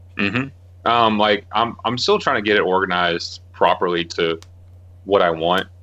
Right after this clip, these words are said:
So if I keep doing the audiobooks, I think the audiobooks will be a summertime deal. Um, if I do, like, major projects like the timeline video or, like, a, you know, a video like the top one hundred, I wanna kinda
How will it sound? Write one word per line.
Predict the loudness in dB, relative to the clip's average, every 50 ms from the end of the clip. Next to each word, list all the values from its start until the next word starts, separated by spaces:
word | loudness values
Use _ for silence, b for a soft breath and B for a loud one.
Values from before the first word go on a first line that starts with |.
| -20 -20 -20 -20 -20 -20 -20 -12
So | -2 2 2 2
if | 2 2
I | -2 -4
keep | -2 -2 -4 -2 0
doing | 0 0 0
the | 0 -2
audiobooks, | -2 0 0 0 -2 0 0 -2 -2 -2 -2 -6 -10 -10 -10 -10
I | -8 -6
think | -6 -4 -4
the | -4
audiobooks | -2 0 0 0 0 -2 -2 -4 -6 -6
will | -8 -8
be | -6 -6 -8 -8 -8
a | -8 -8
summertime | -6 -4 -4 0 0 0 0 0 -2 -2 -2 -4
deal. | -4 -4 -2 0 0 -2 -2 -4 -8 -14 -20 -20 -20 -20 -20 -20 -20 -20 -20 -20 -8 -2
Um, | 0 0 2 2 0 -2 -4 -8 -12 -16 -20 -20 -20 -20 -20 -20 -4 -4
if | -2 0 0
I | 0 0
do, | 0 2 2
like, | 2 2 2
major | 0 0 0 -2 0
projects | 2 2 2 2 2 -2 -2 -2 -4
like | -4 -6
the | -6 -6
timeline | -4 -2 -2 0 0 -2 -2 -2
video | -2 0 0 0 0
or, | 2 2 0
like, | 0 0 -2
a, | -4 -4 -8 -18 -20 -20 -20 -14
you | -10 -6
know, | -4 -4 -4
a | -2
video | -2 0 0 0 0
like | 0 -2 -2 -2
the | -6 -4
top | 0 0 0 0 -2
one | -6 -4
hundred, | -4 -4 -2 0 0 0 0 -2 -6 -16 -20 -20 -20 -20 -20 -20 -20 -10 -4
I | -2 0
wanna | 0 0 -2 0
kinda | 0 0 0 0 0 -2 -8